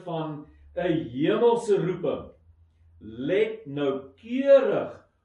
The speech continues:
op Jesus, die apostel en hoëpriester van ons belydenis. Hy wat getrou is aan die een wat hom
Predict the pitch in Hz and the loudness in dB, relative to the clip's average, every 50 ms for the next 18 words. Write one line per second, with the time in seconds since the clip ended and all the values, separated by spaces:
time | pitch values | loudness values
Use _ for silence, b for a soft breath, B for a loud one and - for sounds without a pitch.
0 | _ _ _ - 139 139 131 131 - 110 98 92 107 123 131 143 156 165 175 175 | _ _ _ -6 -6 -6 -6 -6 -10 -14 -18 -12 -8 -4 -2 0 0 0 0 -2
1 | - - 220 226 240 247 240 - - - _ _ _ _ _ _ _ _ 127 156 | -2 -4 -2 -2 -2 -2 -4 -8 -14 -18 _ _ _ _ _ _ _ _ -8 -8
2 | 160 160 160 170 196 - - - - _ - 208 240 247 240 - - - - 240 | -6 -6 -6 -6 -6 -8 -10 -14 -14 _ -2 0 0 0 0 -2 -8 -4 0 2
3 | 240 240 233 240 233 233 233 - - _ _ _ _ 202 202 208 208 208 208 208 | 4 4 4 4 2 0 -4 -10 -16 _ _ _ _ 0 2 4 4 4 2 0
4 | 202 160 - - 123 143 170 196 208 208 220 220 214 - - - 180 180 190 190 | -4 -8 -10 -10 -6 4 6 8 8 8 8 4 0 -2 -4 -4 -2 -2 -2 -4
5 | 170 - - - - 190 185 180 170 - - - - - _ _ _ _ _ _ | -6 -10 -10 -6 -2 0 2 2 2 0 -4 -12 -16 -20 _ _ _ _ _ _
6 | _ - 180 175 180 180 180 180 180 - 165 165 165 170 170 170 165 160 - - | _ -8 -6 -4 -4 -4 -6 -8 -6 -4 -2 0 0 0 -2 -4 -4 -8 -10 -10
7 | - - 160 160 160 156 156 160 160 165 170 165 165 160 147 135 117 - - - | -4 -2 0 0 2 0 0 0 2 2 2 2 2 0 0 -2 -4 -6 -8 -12
8 | - - - _ _ _ _ _ _ _ _ _ _ _ _ _ _ _ _ 123 | -18 -20 -20 _ _ _ _ _ _ _ _ _ _ _ _ _ _ _ _ -10
9 | 139 170 208 240 262 262 269 - 233 233 226 233 - - 226 220 214 220 220 - | -4 2 4 4 4 4 2 0 -2 -2 -2 -4 -6 -6 -6 -6 -6 -6 -8 -16
10 | - _ 226 208 220 220 214 220 226 233 226 226 226 233 226 220 220 220 214 214 | -12 _ -8 -6 -4 -2 -2 0 0 2 2 0 0 -2 -4 -4 -4 -4 -4 -6
11 | - - - _ _ _ _ _ _ _ _ _ 196 196 208 208 214 214 208 208 | -10 -14 -18 _ _ _ _ _ _ _ _ _ -8 -6 -6 -6 -6 -8 -10 -12
12 | - - 202 202 208 214 214 214 208 175 196 190 190 196 - 98 110 120 143 180 | -14 -14 -4 -2 -2 0 0 -2 -4 -4 -4 -4 -4 -4 -8 -8 -6 -4 0 2
13 | 240 277 302 302 - - | 2 2 2 0 -4 -10